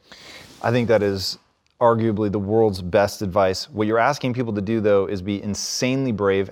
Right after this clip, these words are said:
and insightful. So now as you begin to piece through how you got there, and admittedly, like, diving into your world, there's one thing about you that I find really interesting. There's just something burning inside of you, and sometimes it expresses as this creative,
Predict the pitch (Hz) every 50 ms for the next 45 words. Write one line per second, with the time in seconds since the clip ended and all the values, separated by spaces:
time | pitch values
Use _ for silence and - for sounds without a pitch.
0 | - _ - 127 147 170 165 131 110 101 - 92 85 85 - - 107 131 156 _
1 | _ - - - 127 117 110 110 107 107 - - 117 123 123 127 131 120 107 120
2 | 127 123 113 104 113 104 127 143 151 139 135 123 110 101 87 - - - - -
3 | 127 131 127 - - - 110 107 113 117 113 107 95 - - - 107 110 113 117
4 | 117 104 101 107 107 104 92 90 87 95 90 92 120 - - 175 190 190 214 226
5 | 220 - - - - - 110 107 110 151 147 151 139 127 135 156 208 208 226 180
6 | 160 147 120 123 113 107 98 - - _ _ - 117 101 131 131 151 160 175 170
7 | 156 139 127 117 107 104 110 110 107 101 107 107 98 92 101 95 110 120 135 147
8 | 139 - 139 123 104 107 104 101 95 101 98 95 - 104 98 87 92 101 113 117
9 | 113 110 104 107 104 - 101 92 98 90 87 107 107 - 147 143 - - - 180
10 | 170 165 - - 160 139 117 92 117 117 120 123 120 113 107 104 - 101 98 98
11 | 90 87 92 90 90 92 98 - - 113 113 - 117 113 110 107 104 95 101 95
12 | - - - 107 104 101 - - 101 90 101 101 95 90 98 101 - - - 101
13 | - _ _ _ _ _ - - - - - 131 123 120 120 127 127 131 139 135
14 | 135 131 127 113